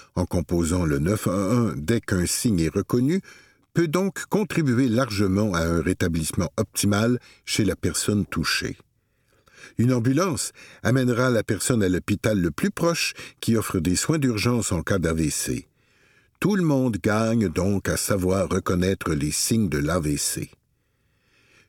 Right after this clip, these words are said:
Pour les mémoriser facilement, il suffit de penser à l'acronyme vite. Visage,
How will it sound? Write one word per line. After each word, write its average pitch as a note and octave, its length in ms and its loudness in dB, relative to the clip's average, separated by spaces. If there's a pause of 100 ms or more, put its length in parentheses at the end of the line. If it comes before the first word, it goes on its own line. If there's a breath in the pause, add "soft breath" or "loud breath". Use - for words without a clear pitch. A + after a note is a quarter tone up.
Pour C3 160 2
les B2+ 220 2
mémoriser B2+ 560 2
facilement, A2+ 600 -2 (440 loud breath)
il C3 160 2
suffit E3+ 460 0
de G#2+ 100 0
penser A2+ 460 0
à E2 40 0
l'acronyme C#3+ 760 0 (560)
vite. F2+ 340 -2 (1600)
Visage, C3 840 -2